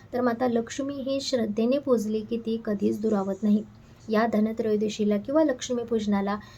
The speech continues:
या अकरा लवंगांचा हा उपाय करून एकदा नक्की बघा आणि आपल्या जीवनात संपन्नतेचा दिवा जो आहे तो कायमस्वरूपी प्रज्वलित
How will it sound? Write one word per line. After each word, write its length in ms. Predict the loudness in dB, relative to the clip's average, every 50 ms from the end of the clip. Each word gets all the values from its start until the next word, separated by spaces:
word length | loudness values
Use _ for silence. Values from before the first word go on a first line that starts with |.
| -12 -6
या 140 | -2 -2 -2 -2
अकरा 300 | -2 -6 -4 0 2 2
लवंगांचा 540 | 4 4 4 2 2 2 0 0 0 -2 -4
हा 160 | -4 -2 -2
उपाय 320 | -2 -2 0 0 0 -2 -2
करून 300 | 0 0 0 0 0 0
एकदा 280 | -2 -6 -4 -2 0
नक्की 340 | 0 0 0 -2 -4 -6 -4
बघा 300 | 0 2 2 0 0 -4 -6 -8 -14 -20 -14 -6 -4
आणि 140 | -2 -2
आपल्या 280 | -2 -2 -2 -2 -2 -2
जीवनात 400 | -2 -2 -2 0 2 2 2 0
संपन्नतेचा 1120 | 0 0 2 2 2 2 0 -2 -2 0 0 0 0 0 -2 -4 -4 -6 -8 -4 -2 -2 0
दिवा 300 | 0 0 2 2 2 0
जो 160 | 0 0 -2
आहे 200 | -2 0 -2 -4
तो 120 | -4 -4
कायमस्वरूपी 800 | -8 -8 -6 -6 -6 -4 -4 -2 2 2 2 2 2 -2 -2 -4
प्रज्वलित 500 | -4 -2 -2 -2 -2 -2 -4 -2 -2 -2